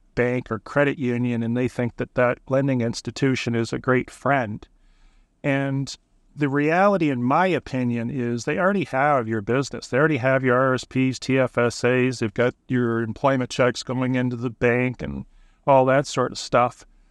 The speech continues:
Whereas if you're dealing with another new bank, let's say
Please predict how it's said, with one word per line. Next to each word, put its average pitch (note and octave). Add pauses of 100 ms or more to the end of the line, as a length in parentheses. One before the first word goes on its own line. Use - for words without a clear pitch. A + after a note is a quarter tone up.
(160)
Whereas C#3+
if D3+
you're E3+
dealing D3
with B2+
another C3
new D3
bank, A2+ (480)
let's C#3
say B2